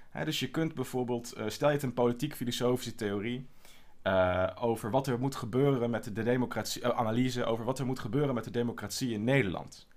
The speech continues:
Een van de vragen die je dan onmiddellijk kan stellen is: gaat dit ook op voor andere democratieën? En zo niet, wat maakt Nederland dan zo uniek? En een van de, eh, waardevolste perspectieven die je daar dan op kan hebben, is precies het perspectief van een buitenstaander.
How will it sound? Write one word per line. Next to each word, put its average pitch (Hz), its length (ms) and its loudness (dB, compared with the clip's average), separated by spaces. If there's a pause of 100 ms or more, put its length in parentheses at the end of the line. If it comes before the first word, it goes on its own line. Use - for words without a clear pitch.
(640)
Een 196 200 4
van 147 120 0
de 120 60 0
vragen 139 440 4
die 101 120 -2
je 104 60 0
dan 113 220 0
onmiddellijk 123 400 0
kan 101 140 -2
stellen 127 400 -2
is: 104 400 -6 (400)
gaat 170 240 6
dit 131 140 -2
ook 107 260 0
op 131 160 0
voor - 220 -2
andere 160 300 4
democratieën? 90 800 -2
En 107 160 0
zo 107 120 -4
niet, 131 320 -2 (100)
wat 127 140 4
maakt 113 220 2
Nederland 104 380 -2
dan 98 140 -4
zo 98 240 0
uniek? 147 280 -2
En 120 220 -8
een 190 200 0
van 139 160 -4
de, 104 260 -2 (280)
eh, 107 100 -6 (120)
waardevolste 120 880 2
perspectieven 131 600 -4
die 98 100 -4
je 98 80 -2
daar 95 200 4
dan 95 260 -4
op - 180 -12
kan 90 140 -4
hebben, 165 240 -2
is 110 140 -6
precies 196 320 -6
het - 140 -8
perspectief - 500 -4
van 92 100 -6
een 92 100 -2
buitenstaander. - 600 0